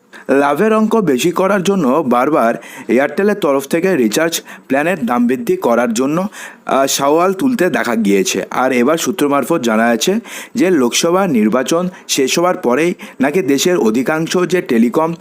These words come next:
সংস্থা রয়েছে, সে Jio, Airtel, Vodafone Idea, বিএসএনএল, সমস্ত টেলিকম সংস্থা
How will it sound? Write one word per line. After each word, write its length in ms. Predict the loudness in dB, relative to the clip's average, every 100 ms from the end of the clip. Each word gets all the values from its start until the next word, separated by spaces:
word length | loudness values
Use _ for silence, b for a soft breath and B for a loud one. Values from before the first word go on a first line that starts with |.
| B B 0
সংস্থা 340 | 0 0 -2 0
রয়েছে, 340 | 4 2 0 -4
সে 160 | 0 0
Jio, 300 | 2 4 4 2 -2 B 0
Airtel, 440 | 0 0 -2 0 0 -2 -4
Vodafone 440 | 0 0 0 0 0 0
Idea, 260 | 0 0 -2 0
বিএসএনএল, 460 | 2 2 -2 -4 -8 B B -6
সমস্ত 540 | -2 -2 -4 -10 -6 0 0 -2 B B -2
টেলিকম 380 | 0 2 0 0
সংস্থা 440 | 0 -2 -4 -2